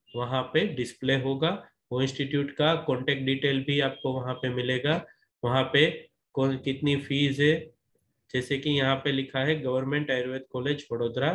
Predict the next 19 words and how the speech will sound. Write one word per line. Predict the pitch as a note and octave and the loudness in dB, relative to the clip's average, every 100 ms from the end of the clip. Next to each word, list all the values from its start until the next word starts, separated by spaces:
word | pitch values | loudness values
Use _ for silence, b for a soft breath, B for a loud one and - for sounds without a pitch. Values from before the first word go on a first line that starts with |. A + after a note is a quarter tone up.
| G3 | -4
उसका | - - B2+ | -12 -6 -2
एड्रेस | A#2+ G#2+ A2 C3 C#3+ | 0 -2 -2 -2 2
आएगा। | C#3 C#3+ F3+ - _ _ _ | 2 0 -2 -6 _ _ _
उसके | C3+ C3 D#3 | -10 -4 0
साथ | D3 D3 C#3 C3+ | 2 4 2 2
ही, | E3 G3+ G#3 - _ _ _ - | 2 0 -2 -14 _ _ _ -2
अ, | B2+ B2+ C3 C3 | 2 4 4 2
उसका | C3+ B2+ D3+ D3 | -4 -4 0 0
annual | - C3 C#3 C#3+ D#3+ F3 F3+ C#3 | 2 0 2 6 6 4 -2 -4
all | C3+ | 0
India | C#3 C#3 C#3+ C#3 | 0 0 -2 -2
कोटा | C3 C3+ | -2 -2
की | C3 C#3 | -2 -6
fees, | C3+ - D#3 F#3 - _ _ _ - | -6 0 0 0 -10 _ _ _ -2
वहाँ | C3 C3+ | 0 2
की | C3+ D#3 G3+ - _ | 2 2 2 -6 _
stipend | - - B2 C3 D3 D3 D3+ | -12 -2 0 2 2 0 0
की | D#3 | 0
detail | D3 C#3+ C#3+ D#3 F3+ | 0 0 4 4 4